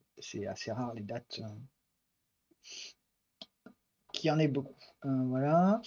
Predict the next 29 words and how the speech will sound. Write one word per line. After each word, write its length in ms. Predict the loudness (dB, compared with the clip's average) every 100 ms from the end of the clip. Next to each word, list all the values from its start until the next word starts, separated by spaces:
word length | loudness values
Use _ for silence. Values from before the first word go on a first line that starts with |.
| -10 -12 _ _ 6
Et, 340 | 10 12 10
euh, 380 | 6 6 8 8
du 140 | 8
coup, 120 | 6 8
quand 160 | 12
on 60 | 12
groupe, 380 | 12 10 8 6
on 80 | 12
peut 100 | 12
faire 200 | 12 12
un 100 | 12
count, 300 | 8 8 8 2 -6 -10
souvent. 480 | 4 10 10 8 -2 -14 -6
Groupe 440 | 4 6 6 2 -2
et 100 | -2
count 220 | 6 6 6
vont 120 | 8
ensemble, 320 | 8 10 8 8
mais 100 | 10
quand 140 | 12
on 60 | 12
groupe, 200 | 10 8
on 80 |
fait, 160 | 8 8 6
on 80 | 6
peut 120 | 6
faire 160 | 6 6
d'autres 260 | 6 4
choses. 400 | 6 6 6 -2